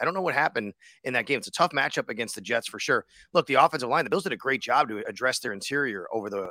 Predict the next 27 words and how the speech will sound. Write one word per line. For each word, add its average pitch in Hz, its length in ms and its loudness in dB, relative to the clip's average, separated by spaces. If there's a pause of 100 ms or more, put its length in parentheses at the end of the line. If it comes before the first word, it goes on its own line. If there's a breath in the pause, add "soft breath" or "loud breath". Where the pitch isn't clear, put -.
(100)
the, 95 280 -10 (120)
the 95 280 -8
offseason. 117 520 4 (400 soft breath)
That 139 100 2
was 135 120 2
an 131 80 0
issue 147 260 0
for 131 100 -6
them, 113 340 0 (300 soft breath)
a 104 60 -8
little 135 160 0
bit 135 180 2
too 151 100 -4
much 131 200 -2
pressure 127 300 0
from 123 140 -4
the 113 100 -2
interior, 117 500 -2
but 113 160 2 (280)
they 110 60 -2
went 131 120 6
out, 165 100 4
their 123 100 4
big 139 240 4
co-, 147 220 2
their 131 120 2
big 135 260 2